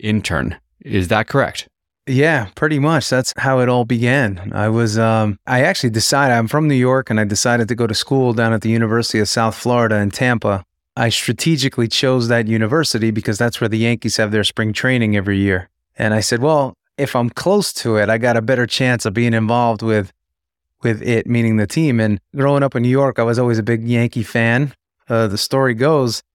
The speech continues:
Speaker 2: you know, there was a spring training practice in f-, early February, and I decided to take a drive over to that practice and sort of watch the team play. And I was on the other side of the fence with a camera phone, taking pictures and sending it back to my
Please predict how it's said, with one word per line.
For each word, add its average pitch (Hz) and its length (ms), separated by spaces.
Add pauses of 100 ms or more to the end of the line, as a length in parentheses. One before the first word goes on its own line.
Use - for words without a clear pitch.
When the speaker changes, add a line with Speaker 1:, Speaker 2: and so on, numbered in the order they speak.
(260)
Speaker 2:
you 120 80
know, 117 80
there 120 160
was 113 140
a 110 80
spring 139 340
training 131 640 (140)
practice - 640 (260)
in 113 260
f-, - 140 (160)
early 135 260
February, 117 720 (600)
and 113 520
I 120 120
decided 117 480
to 107 80
take 117 180
a 110 60
drive 117 320
over 113 200
to 107 140
that 110 220
practice 117 520
and 101 320 (140)
sort 117 180
of 110 60
watch 113 280
the 107 80
team 120 300
play. 127 380
And 107 100
I 101 60
was 101 240 (220)
on 117 160
the 113 80
other 120 120
side 117 280
of 107 40
the 107 60
fence 131 480
with 107 100
a 101 80
camera 131 380
phone, 127 320
taking 120 280
pictures 127 420
and 107 120
sending 120 280
it 107 80
back 113 200
to - 80
my 113 220